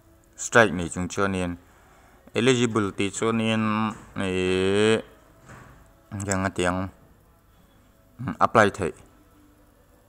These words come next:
Not eligible ni chuan not apply, apply thei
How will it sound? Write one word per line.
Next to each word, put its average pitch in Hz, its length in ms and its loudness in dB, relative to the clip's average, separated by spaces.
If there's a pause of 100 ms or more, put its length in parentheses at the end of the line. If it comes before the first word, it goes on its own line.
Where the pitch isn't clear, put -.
(720)
Not 110 260 2
eligible 110 400 4
ni 104 160 0
chuan 101 240 0
not 101 220 0
apply, 92 420 4 (320)
apply 95 320 2
thei - 160 -8